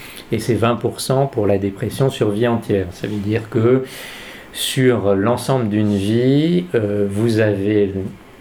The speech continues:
une chance sur cinq, ou une malchance sur cinq, de faire un épisode dépressif caractérisé. Épisode dépressif caractérisé, ça veut dire nécessitant une prise en charge spécifique. Je parle pas de déprime, je parle de dépression.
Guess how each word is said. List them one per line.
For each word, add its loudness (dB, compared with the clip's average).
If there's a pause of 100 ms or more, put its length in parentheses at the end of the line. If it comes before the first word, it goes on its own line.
(160)
une 0
chance -2
sur -4
cinq, -2
ou 0
une 0
malchance -2
sur -4
cinq, 0
de 0
faire -2
un 2
épisode 0
dépressif -2
caractérisé. -2 (300)
Épisode -2
dépressif -2
caractérisé, 0
ça -4
veut 0
dire 2
nécessitant 0
une -2
prise -2
en -2
charge -2
spécifique. -8 (400)
Je -20
parle -4
pas -2
de -6
déprime, 0 (220)
je -12
parle -2
de -4 (160)
dépression. -4